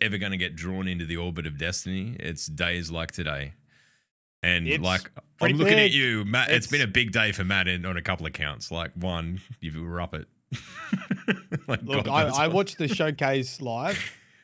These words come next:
Speaker 1: Yep.
Speaker 2: And then at midnight, and then I went back to bed, had some sleep, and got up, did a stream, played a little bit of the new season.
Speaker 1: Yep.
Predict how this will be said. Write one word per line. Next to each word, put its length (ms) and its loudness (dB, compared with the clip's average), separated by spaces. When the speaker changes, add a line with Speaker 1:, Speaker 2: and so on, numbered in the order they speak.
Speaker 1:
Yep. 260 0
Speaker 2:
And 160 -2
then 380 0
at 160 -2
midnight, 540 0
and 160 -4
then 80 2
I 40 4
went 180 2
back 180 2
to 60 -4
bed, 360 2
had 240 0
some 200 -2
sleep, 480 0
and 160 -6
got 140 4
up, 240 4
did 140 4
a 20 4
stream, 540 4
played 180 6
a 60 8
little 260 8
bit 180 4
of 160 4
the 60 0
new 160 4
season. 480 2
Speaker 1:
Yep. 220 -4